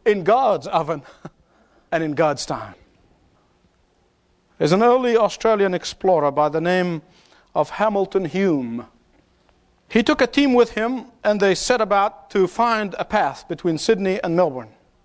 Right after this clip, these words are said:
And they came to a point in their exploration, with point of crisis,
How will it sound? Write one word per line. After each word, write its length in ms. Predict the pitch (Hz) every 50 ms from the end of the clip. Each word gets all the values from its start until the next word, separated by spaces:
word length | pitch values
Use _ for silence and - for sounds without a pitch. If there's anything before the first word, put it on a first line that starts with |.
| _ _ -
And 140 | - 180 170
they 100 | 269 302
came 240 | 294 302 311 320 302
to 140 | - 302
a 40 | 277
point 320 | - - 247 254 247 226 -
in 140 | 233 214
their 160 | 202 208 208 208
exploration, 720 | 190 - - - 214 214 202 226 220 - - 185 170 165
with 240 | 160 147 - - _ _
point 240 | - - 294 311 277
of 140 | 277 226 -
crisis, 1120 | - - 233 214 180 - - - - - - - - - - - - - - - - _